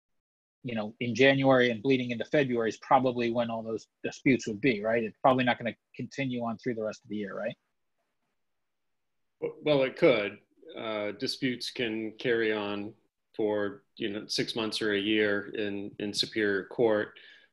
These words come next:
Speaker 2: uh, that what you're saying does help. It, it helps concentrating those into January and February. Uh, but I do see it as, uh,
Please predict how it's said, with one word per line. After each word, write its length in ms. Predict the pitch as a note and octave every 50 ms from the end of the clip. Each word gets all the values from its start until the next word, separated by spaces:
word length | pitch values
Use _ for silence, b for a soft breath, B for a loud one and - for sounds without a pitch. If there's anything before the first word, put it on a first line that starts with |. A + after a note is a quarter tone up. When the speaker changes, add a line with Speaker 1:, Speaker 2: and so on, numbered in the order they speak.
| B _ -
Speaker 2:
uh, 240 | - G#2 G#2 G#2 G#2
that 380 | F#2+ - B2 A#2 A2 G#2+ - - - -
what 180 | A#2+ B2+ B2 A2+
you're 140 | A#2 A#2
saying 480 | G#2 - - B2+ A#2 A2+ A2 G#2+ G#2 G#2+
does 640 | A2+ A#2 A#2 A2+ A2 G#2+ G#2 G#2 - - - - -
help. 460 | - - C#3 B2+ G#2 F#2+ G2+ - - - -
It, 260 | - A#2+ A2+ G#2+ - -
it 200 | A2 G#2+ G#2+ -
helps 720 | - A#2 G#2+ G#2+ G#2+ - - - - - - - - - - -
concentrating 760 | - - A#2+ A2 G#2 - A2 G#2 - B2 A#2 G#2+ G#2+ G#2 G#2
those 500 | G#2 G#2+ G#2+ G#2 G#2 G2+ G2+ G#2 - -
into 680 | - - A2+ G#2+ G2 - - A2 G2+ G2+ G2 G2 G2
January 560 | G2 - - A2+ G#2+ G#2 G2+ G#2 G2+ G2+ G2 G2
and 120 | F#2+ -
February. 720 | - A#2+ A2 G#2+ G#2+ G2+ G2 G2 G2 G2 G2 G2+ G2+ - _ _ _ _ _ _ _ _ _ _ _ - - -
Uh, 360 | G#2+ G2+ G2+ G2+ G2 G2 F#2+ F#2+ - - _ -
but 120 | B2 A#2+
I 120 | A2 G#2 G#2 -
do 140 | - B2+ B2
see 520 | A#2 - - - - - - A#2+ A#2 A#2
it 240 | A2+ A2 G#2+ A2 A2 - - - - -
as, 680 | A2 G#2+ G#2+ G#2 G#2 G2 G2 G2+ G2 - - - - - A2
uh, 460 | G#2+ G2+ G2 G2 F#2+ F#2+ F#2+ F#2+